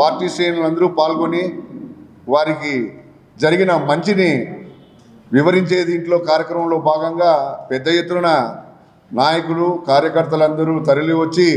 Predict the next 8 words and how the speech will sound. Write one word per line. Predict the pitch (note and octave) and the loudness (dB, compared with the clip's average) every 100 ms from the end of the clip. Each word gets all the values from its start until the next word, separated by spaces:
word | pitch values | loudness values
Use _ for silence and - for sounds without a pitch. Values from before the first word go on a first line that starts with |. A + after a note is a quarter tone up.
| A2+ - - | 0 -6 -6
మన | C3+ C3+ C3 C3 | -2 0 0 0
రేపు | C#3+ C3+ | 0 0
జరగబో | C#3+ D#3 D#3 E3 D3+ | 0 2 2 2 2
అనంతపురంలో | D#3+ D#3 D#3+ D#3+ D#3+ D3+ C3 - - - - - - - - D3+ | 0 -2 -2 0 0 0 -2 -8 -20 -20 -20 -18 -16 -16 -6 0
ఈ | D#3 C#3+ B2 A2 | 2 4 2 0
బస్సు | C3 C3+ E3+ | -2 0 -2
యాత్రని | F3 E3+ D#3+ C3 A2+ A2 - - - - A#2 | 0 0 0 -2 -4 -4 -4 -4 -6 -6 0
విజయవంతం | D3+ E3+ F3 E3+ | 0 0 -2 -2